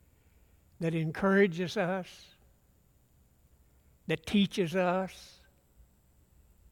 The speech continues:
that motivates us to live in such a way that Christ can be seen in his bride, the church.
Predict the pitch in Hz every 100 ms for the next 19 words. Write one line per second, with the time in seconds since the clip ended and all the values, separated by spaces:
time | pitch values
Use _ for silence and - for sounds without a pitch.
0 | _ - - _ _ - _ _ _ _
1 | _ _ _ _ _ 156 170 180 214 214
2 | 185 202 190 202 208 165 190 170 - -
3 | - _ _ _ _ _ _ _ _ _
4 | _ _ _ _ _ _ _ _ _ _
5 | _ _ _ _ _ - 180 208 240 220
6 | 190 233 220 - 190 185 190 180 185 -
7 | 196 196 - - 196 196 196 - 190 180
8 | 180 170 156 - _ _ _ _ _ _
9 | _ _ _ _ _ _ _ _ _ _
10 | _ _ - 196 160 202 175 180 175 160
11 | 156 147 170 - 190 196 - -